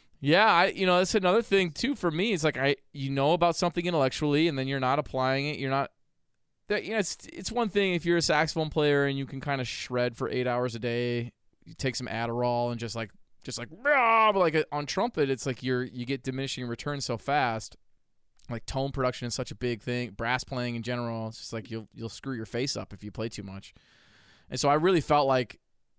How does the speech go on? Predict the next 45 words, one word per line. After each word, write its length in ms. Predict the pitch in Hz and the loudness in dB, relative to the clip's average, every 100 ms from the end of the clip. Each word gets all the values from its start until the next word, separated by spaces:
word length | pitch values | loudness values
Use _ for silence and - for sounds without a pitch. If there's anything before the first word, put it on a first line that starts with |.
| _ _ _ _ _ - | _ _ _ _ _ -6
part 280 | - 165 175 | 2 4 4
of 140 | 127 | 2
my 540 | 123 127 127 123 120 120 _ _ _ _ _ - | 0 0 2 0 -2 -8 _ _ _ _ _ -2
being 180 | 139 | -2
behind 440 | 120 113 127 160 147 | -2 -2 2 2 0
in 60 | |
some 200 | 123 123 | -2 -4
of 40 | 117 | -4
that 120 | 117 | -4
stuff, 420 | - 117 113 110 - _ - | -2 -2 -2 -4 -14 _ -16
some 140 | - | -8
of 40 | 123 | -4
the 60 | |
harmony 300 | 117 139 147 | 0 2 2
things, 220 | 135 117 - - | -2 -6 -6 2
I 120 | 139 | 4
was 160 | 143 | 4
applying 400 | 135 - 151 170 | 0 0 2 2
those 120 | 156 131 | 0 -4
things 160 | 135 | -4
as 100 | 127 | -4
a 60 | 117 | -6
writer 540 | 107 147 180 123 113 - - - | 0 2 2 0 -6 -12 -18 -6
very 180 | 135 | -6
quickly. 440 | 113 180 - 95 - _ | -2 -4 -4 -10 -12 _
It 60 | 123 | -8
was, 160 | 120 | -4
like, 260 | 120 113 - _ _ | -4 -6 -10 _ _
much 240 | - 160 - | -2 -2 0
different 400 | 175 - 127 - | -2 0 -6 -4
to, 80 | 120 | -6
like, 120 | 110 | -4
write 280 | 110 143 170 | 0 2 2
the 60 | 127 | -2
music 460 | 120 110 110 - - _ _ - | -4 -4 -6 -8 -20 _ _ -14
and 120 | 117 | -6
go, 120 | 120 | -2
like, 180 | 117 113 | 0 0
"I'm 120 | 110 120 | -4 -8
applying 420 | - 123 120 117 | -4 -2 -2 -4
this 180 | 117 - | -6 -4
thing 240 | 143 143 | -4 -2
that 100 | 123 | -4
I 80 | 110 | -6
learned." 380 | 107 104 104 | -8 -8 -8